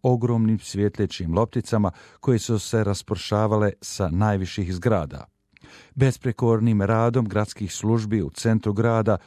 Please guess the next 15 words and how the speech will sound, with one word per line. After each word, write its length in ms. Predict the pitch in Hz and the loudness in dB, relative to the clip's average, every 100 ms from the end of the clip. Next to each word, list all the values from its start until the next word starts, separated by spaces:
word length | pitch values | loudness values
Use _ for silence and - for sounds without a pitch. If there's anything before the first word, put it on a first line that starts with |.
| _ _ | _ _
jutros 500 | 120 143 135 123 - | -2 0 0 0 0
je 120 | 117 117 - | -2 -2 -2
teško 360 | 135 123 - | 0 0 -4
pronaći 580 | 101 123 120 101 - 101 | 0 2 2 0 -2 -2
dokaze 640 | 92 113 123 147 123 143 - | 2 2 2 -2 0 -2 -2
da 140 | - 90 | -10 -8
su 160 | - | -6
gradske 420 | 87 107 - 110 | 0 -2 0 -2
ulice 340 | 104 123 110 101 | 2 2 0 -4
prije 260 | - 101 | -2 0
nekoliko 480 | 98 120 117 117 120 | 2 2 0 0 -2
sati 400 | - 117 120 120 | 0 0 0 -2
bile 240 | 104 110 101 | 0 0 0
krcate 540 | - 98 - 98 101 | -2 -4 -6 -4 -2
ljudima. 460 | 95 104 107 85 | 2 2 2 0